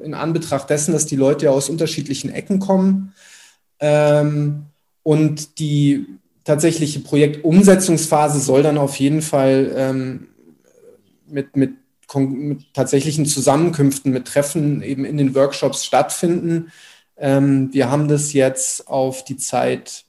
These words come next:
also den Beginn auf die Zeit nach Ostern gelegt, einfach um uns ein bisschen Puffer zu schaffen und einfach mal zu gucken, wie sich die Situation weiterentwickelt. Wir sind aber zuversichtlich,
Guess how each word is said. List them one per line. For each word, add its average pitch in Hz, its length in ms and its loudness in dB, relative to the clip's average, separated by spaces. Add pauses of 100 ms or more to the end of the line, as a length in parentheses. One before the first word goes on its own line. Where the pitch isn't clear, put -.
(100)
also 123 160 -12
den 120 180 -4
Beginn 185 720 6 (220)
auf - 140 -16
die 135 120 -12
Zeit 123 340 -6
nach 123 320 -8
Ostern 180 420 0
gelegt, 143 440 0
einfach 139 460 -6
um 139 320 -8
uns 139 320 -10
ein 135 60 -8
bisschen 127 260 -6
Puffer 165 300 -4
zu - 120 -10
schaffen 147 480 -2
und 143 160 -6
einfach 135 220 -10
mal 127 180 -8
zu - 140 -20
gucken, 143 280 -10
wie 135 60 -6
sich 131 180 -10
die 139 120 -10
Situation 131 520 -6
weiterentwickelt. 135 600 -2
Wir 143 80 0
sind 147 180 0
aber 143 200 4
zuversichtlich, 135 1080 2